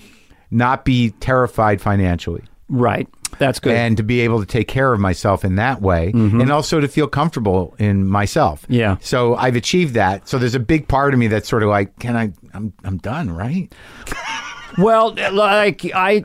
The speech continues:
Speaker 2: I feel like
Speaker 1: I gotta
Speaker 2: I
Speaker 1: fight that.
Speaker 2: I know that the, my most popular moves that I've had, like Dennis Miller always said, "Everyone's got, uh, one chimp trick.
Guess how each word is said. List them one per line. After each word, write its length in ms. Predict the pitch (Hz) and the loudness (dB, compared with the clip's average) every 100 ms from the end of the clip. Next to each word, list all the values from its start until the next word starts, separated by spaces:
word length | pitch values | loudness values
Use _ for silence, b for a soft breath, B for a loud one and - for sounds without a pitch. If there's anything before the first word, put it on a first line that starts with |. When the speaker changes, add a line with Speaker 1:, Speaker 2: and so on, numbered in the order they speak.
| - | -2
Speaker 2:
I 360 | 214 - 190 208 | 0 2 2 0
feel 440 | - 233 247 240 | 0 2 4 4
like 160 | 202 165 | 4 2
Speaker 1:
I 40 | |
gotta 200 | 180 180 | 2 0
Speaker 2:
I 20 | |
Speaker 1:
fight 280 | 143 202 - | 0 0 -2
that. 260 | 87 71 - | -6 -8 -6
Speaker 2:
I 280 | 160 202 247 | -2 0 4
know 220 | 233 233 208 | 4 4 4
that 200 | 190 - | 2 2
the, 120 | 185 | 2
my 220 | 175 170 | 2 2
most 280 | 165 165 - | 2 2 2
popular 400 | 156 160 170 160 | 0 0 2 2
moves 380 | 147 156 156 135 | 2 2 2 2
that 120 | 143 | 2
I've 220 | 131 127 | 2 0
had, 420 | 120 139 131 131 131 | -2 -2 0 -2 0
like 260 | 139 135 | 0 0
Dennis 300 | 170 180 - | 0 0 0
Miller 240 | 170 147 135 | 0 4 4
always 260 | 131 135 | 4 2
said, 140 | 147 139 | 0 0
"Everyone's 440 | 156 170 156 131 | 2 2 0 -2
got, 500 | 277 151 143 - 151 | -2 0 0 -2 -2
uh, 280 | 131 123 110 | 0 0 -2
one 440 | 170 139 156 151 | -8 -2 0 2
chimp 400 | - - 147 - | 0 -2 -2 -4
trick. 300 | - 123 101 | -4 -4 -4